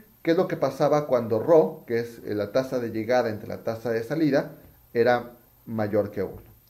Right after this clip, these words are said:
El aprendizaje de los muchachos fue mucho más simula-, eh, significativo utilizando la simulación y la retroalimentación fue altamente positiva. Para la parte de diseño de instalaciones,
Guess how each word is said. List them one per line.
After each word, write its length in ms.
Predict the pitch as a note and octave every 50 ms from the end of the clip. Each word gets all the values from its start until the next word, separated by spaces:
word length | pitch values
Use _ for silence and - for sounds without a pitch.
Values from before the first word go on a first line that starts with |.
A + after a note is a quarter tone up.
| _ - - _ _ _ _ _ _ -
El 120 | C#3+ C#3
aprendizaje 640 | C#3+ C#3 D#3+ - D#3+ D#3 D3 - - F#3+ F#3 G#3+ G#3+
de 100 | G3 F#3
los 120 | E3+ D#3+ D3+
muchachos 400 | D#3 - E3+ E3 E3 F3+ F3+ - - - - -
fue 280 | E3+ D#3+ E3 D#3+ -
mucho 300 | C#3 C3 C3 C3 - B2+
más 240 | B2 C#3+ D#3 D#3 -
simula-, 400 | E3+ E3 D3 C#3 C3+ B2 A#2 A#2
eh, 320 | B2+ B2 A2+ A2 A2 G#2 -
significativo 840 | - A#2 A#2+ A#2 A2+ A#2 G#2+ - A2+ - - D3 D3 C3+ A#2+ G#2+ - -
utilizando 540 | G#2 - A2 G#2 G2 G2 - B2 A2+ A#2+ C3
la 100 | C3 B2+
simulación 680 | C3 C#3 C3+ C#3 C3+ C3+ C3 - D3 D#3+ - - - - - - _ - - _ _ _ -
y 80 | C#3
la 100 | C3+ C3
retroalimentación 720 | B2 A#2+ A#2 A#2 B2 A#2+ A#2 A2+ A#2 A#2 - C#3 C3+ C3+ -
fue 100 | B2 A#2
altamente 460 | A2+ A2+ A2+ G#2+ G2+ G2 G2 F#2 G2+
positiva. 480 | - - F#2+ - - - - - - - - _ _ _ _ _ _ _ _ _ _ _ _ _ _ - - - _ _
Para 160 | E3+ E3+ F3
la 120 | F#3 F#3
parte 220 | A3+ B3 A#3+ - C4
de 80 | A#3
diseño 180 | F#3+ G#3+ G#3 G#3+
de 80 | G#3
instalaciones, 720 | F#3+ - F#3+ D#3 D#3 D#3 D#3 - E3 D#3+ D#3 F3 D#3+ -